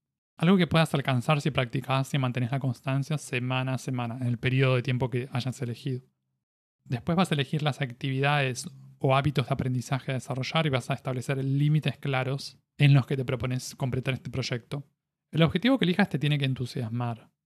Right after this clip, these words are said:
Si no te entusiasma, entonces no vas a tener ganas de ponerte a practicar lo que sea que tengas que practicar. No vas a hacer lo necesario para que suceda y para que se concrete.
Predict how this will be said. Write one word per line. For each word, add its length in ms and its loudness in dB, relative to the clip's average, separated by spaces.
Si 100 -2
no 100 4
te 80 8
entusiasma, 720 2
entonces 640 -2
no 120 6
vas 160 2
a 40 -18
tener 300 0
ganas 280 0
de 80 -2
ponerte 320 -2
a 40 -4
practicar 420 -4
lo 200 -2
que 160 -6
sea 500 -2
que 120 -12
tengas 240 -4
que 120 -4
practicar. 580 -8
No 220 4
vas 180 0
a 40 0
hacer 280 -2
lo 100 2
necesario 540 -2
para 200 -4
que 100 -8
suceda 720 -4
y 60 -6
para 160 0
que 80 -6
se 120 -8
concrete. 640 -4